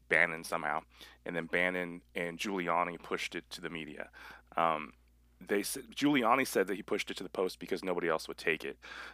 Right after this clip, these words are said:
No other credible news source, that, at least that I've seen, has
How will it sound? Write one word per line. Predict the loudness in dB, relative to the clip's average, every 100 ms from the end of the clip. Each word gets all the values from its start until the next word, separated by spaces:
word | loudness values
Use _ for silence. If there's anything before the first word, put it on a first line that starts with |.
| -16 4
No | 8 10
other | 12 10 10 6 -6 -16
credible | 8 10 10 6
news | 2 -2 -2
source, | 0 0 0
that, | 0
at | 2
least | 0
that | 6
I've | 8 8
seen, | 4 -6 -6 -6
has | -6